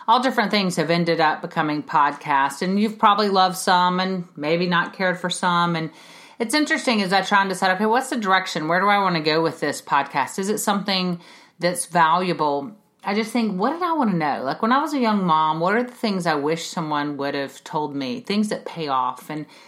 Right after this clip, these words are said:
you know, as this week we've had Valentine's Day come and go, and I also, I think I mentioned I was listening to this book called The Glass Castle. Thank you, Carrie Vosick, for telling me about that book.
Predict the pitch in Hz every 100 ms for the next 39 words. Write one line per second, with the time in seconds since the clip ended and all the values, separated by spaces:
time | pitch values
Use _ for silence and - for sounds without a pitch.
0 | - - _ _ _ _ - 247 247 226
1 | 220 202 247 247 233 214 208 208 196 185
2 | 165 160 170 160 165 156 147 147 156 147
3 | 143 139 139 - _ - _ _ _ -
4 | - - 185 170 160 151 165 156 156 147
5 | 143 143 147 160 - 160 160 151 170 -
6 | 165 156 170 156 165 165 160 147 147 160
7 | 170 156 160 151 - 170 - 160 156 147
8 | 160 156 151 - - 175 165 170 165 156
9 | - 160 160 147 - 165 151 147 139 143
10 | - 160 - - 156 151 175 156 156 143
11 | 143 113 156 156 -